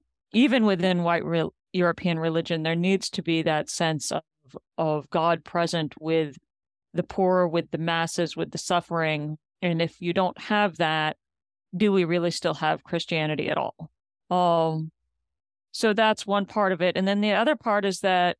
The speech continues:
we're <sighs> having among these trad-,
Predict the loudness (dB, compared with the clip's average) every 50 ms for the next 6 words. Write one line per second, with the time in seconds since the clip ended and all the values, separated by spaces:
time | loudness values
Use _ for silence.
0 | _ -12 -8 -6 -4 -6 -6 _ _ _ _ _ _ _ _ _ _ _ _ -20
1 | -20 -20 -20 -20 -20 -20 _ _ _ _ _ _ _ _ _ _ _ _ -20 -18
2 | -10 -4 -2 -2 0 0 0 0 2 2 0 -2 -2 -6 _ _ _ -8 -6 -4
3 | -2 0 0 0 0 0 0 -2 -4 -4 -4 0 0 2 2 0 0 -4 -8